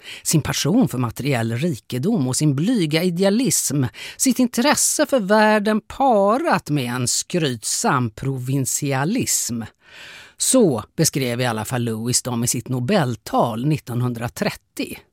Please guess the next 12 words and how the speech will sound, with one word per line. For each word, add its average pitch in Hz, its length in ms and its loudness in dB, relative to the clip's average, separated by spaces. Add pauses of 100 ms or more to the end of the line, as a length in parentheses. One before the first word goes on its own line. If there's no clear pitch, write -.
(880)
Måhända 269 540 6
är 170 160 4
han 196 220 4
nu 233 300 4
en 113 240 -4
av 110 100 -8
dessa 135 340 0
mer 220 420 2
eller 214 200 2
mindre 120 360 -2
bortglömda 160 840 0
Nobelpristagare, 113 1300 -6